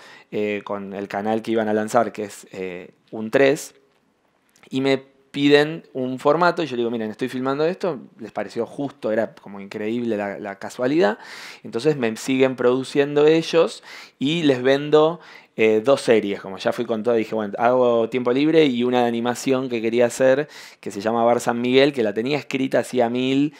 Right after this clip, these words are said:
la quería dibujar yo, hacer como cuadro por cuadro, pero nunca lo hice porque era demencial, pero tenía muchos capítulos escritos y les vendí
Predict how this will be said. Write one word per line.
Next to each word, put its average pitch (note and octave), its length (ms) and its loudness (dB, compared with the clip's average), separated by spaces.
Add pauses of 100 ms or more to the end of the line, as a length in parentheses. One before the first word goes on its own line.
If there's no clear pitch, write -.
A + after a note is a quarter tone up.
(220)
la G#2 160 -6
quería A2+ 340 4
dibujar G#2 460 2
yo, A#2+ 400 2
hacer G#2+ 280 -4
como G2+ 320 -8
cuadro G#2+ 360 0
por G2 180 -10
cuadro, A2 400 0
pero F#2+ 140 -12
nunca G2+ 260 -6
lo G2 160 -4
hice G2 260 -8
porque F#2 200 -10
era F#2+ 260 -10
demencial, A2+ 680 2 (440)
pero D3+ 200 4
tenía C#3+ 260 2
muchos C3+ 240 -2
capítulos C#3+ 380 2
escritos D#3 400 0
y C3 40 0
les A#2+ 140 6
vendí A#2+ 480 0